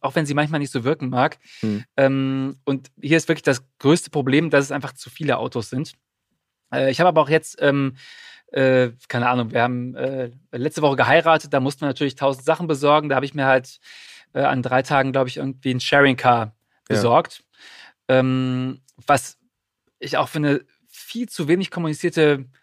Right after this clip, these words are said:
Speaker 1: Lösung halte. Also gerade Carsharing, wenn man das richtig anpackt, ist eine total coole Schnittstelle, weil ich ohne das, glaub ich, vielleicht sogar immer noch ein Auto hätte. Also ich weiß es natürlich nicht, aber das hat mir unglaublich geholfen, überhaupt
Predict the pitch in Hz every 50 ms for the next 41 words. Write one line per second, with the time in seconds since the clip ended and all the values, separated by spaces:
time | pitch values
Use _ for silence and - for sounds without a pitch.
0 | _ _ _ _ _ _ - 135 165 180 170 139 120 120 117 120 127 - 143 135
1 | 131 135 120 147 160 185 180 - - - 160 190 202 - - 143 139 139 135 139
2 | 139 143 139 170 180 - - - - - 135 175 196 - - 196 175 - - -
3 | _ - - - - - - - _ - 180 196 - - 135 151 160 - - -
4 | - _ _ - - - _ _ _ _ - 147 - - - - - _ _ _
5 | _ _ _ _ _ _ _ - 151 156 156 - 151 131 - - - 180 165 175
6 | 185 - - - 202 202 190 180 - - 185 196 - - - 139 131 135 151 185
7 | 196 185 - - 139 143 143 147 151 156 156 - - _ _ _ _ _ - 202
8 | 196 - - _ - 180 220 269 285 254 156 143 147 156 - - 151 143 139 175
9 | 170 - - - _ _ _ _ - - 170 175 - 196 175 185 180 185 180 170
10 | 170 170 - 143 151 - 156 120 120 120 - 123 123 _ _ _ _ _ - -
11 | - _ - 143 131 117 - - 170 185 170 185 175 156 165 165 143 156 160 -
12 | - - 139 147 143 139 135 - - - - - - - - _ _ - 123 165
13 | 165 - 185 180 175 - _ _ - 202 202 214 185 - - - - 156 139 160
14 | 196 202 - 160 151 156 - 151 151 143 151 175 - _